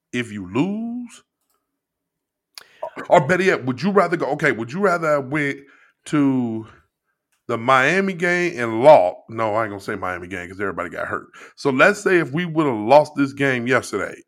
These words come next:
it was a great game, right? And let's say if we would've lost, would you rather have went to Kansas City, went to that game, or go to Buffalo, put a Pittsburgh game, and we blow 'em out?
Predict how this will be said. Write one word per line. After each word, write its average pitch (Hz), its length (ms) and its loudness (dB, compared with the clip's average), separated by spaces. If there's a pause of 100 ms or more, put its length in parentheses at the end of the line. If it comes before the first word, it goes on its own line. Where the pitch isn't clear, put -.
it 120 80 -4
was 110 140 -2
a 98 40 -6
great 127 260 6
game, 120 260 0
right? 101 300 0
And 107 100 -8
let's 139 160 -2
say - 140 0
if 135 80 -2
we 147 100 -6
would've 120 260 -2
lost, - 560 2 (340)
would 104 220 -6
you 165 120 -4
rather 156 280 4
have 131 300 0
went 143 160 -4
to 127 60 -18
Kansas 139 360 -4
City, 139 180 -2
went 120 200 -6
to 101 80 -12
that 147 160 2
game, 185 340 -2
or 113 160 -6
go 139 160 0
to 113 80 0
Buffalo, 120 440 0
put 104 180 -6
a 98 100 -10 (120)
Pittsburgh 120 560 2
game, 107 320 -2 (280)
and 104 180 -10
we 127 100 -2
blow 127 360 4
'em 110 120 0
out? - 180 2